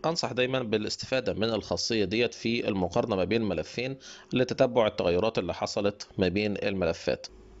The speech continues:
طبعا لو الملف بتاعنا أكبر من كده، هتلاقي بأنه جايب لك كل التعديلات اللي، اللي تم تعديلها داخل الملف، وبيعرضها لك واحد واحد. طبعا تقدر بأنك تتبع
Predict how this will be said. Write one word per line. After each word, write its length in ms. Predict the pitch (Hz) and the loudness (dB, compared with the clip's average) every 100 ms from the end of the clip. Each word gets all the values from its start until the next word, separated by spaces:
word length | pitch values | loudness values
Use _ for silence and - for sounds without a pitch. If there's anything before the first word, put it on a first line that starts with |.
| - | 0
طبعا 180 | 151 | 0
لو 200 | 107 92 | 2 2
الملف 300 | 95 104 113 | 2 0 0
بتاعنا 320 | 127 120 104 104 | -2 -2 0 -2
أكبر 220 | - 95 | -4 -4
من 120 | 87 | -4
كده، 240 | 107 147 | -4 -2
هتلاقي 320 | 156 139 139 135 | 0 0 0 0
بأنه 260 | - 123 | -2 0
جايب 220 | 107 120 | 0 0
لك 160 | 120 - | -2 0
كل 200 | 131 127 | -2 0
التعديلات 520 | 104 104 92 101 113 | 0 0 2 0 0
اللي، 120 | 95 | 0
اللي 320 | 92 - 113 95 | -2 0 2 2
تم 280 | 123 101 - - - | 0 -4 -8 -12 -2
تعديلها 440 | 107 95 110 101 - - | 0 2 0 0 -2 0
داخل 420 | 107 107 - 87 | 2 2 0 -2
الملف، 480 | - 90 87 160 - - - - - - - - - | -2 0 2 2 -2 -14 -16 -14 -16 -18 -18 -18 -6
وبيعرضها 1160 | - 123 143 143 - - - 120 113 104 101 117 | 4 6 6 4 -4 -8 0 2 4 2 2 2
لك 300 | 113 113 - - - - | 2 0 -12 -20 -6 2
واحد 420 | 101 104 98 - | 2 2 -4 0
واحد. 320 | 113 - - - - - - - - | 0 0 -4 -16 -18 -20 -20 -2 2
طبعا 240 | 160 123 | 2 2
تقدر 280 | 147 127 101 | 0 0 0
بأنك 300 | - 120 - | 0 -2 -2
تتبع 600 | 110 - 127 107 95 | -4 0 0 2 0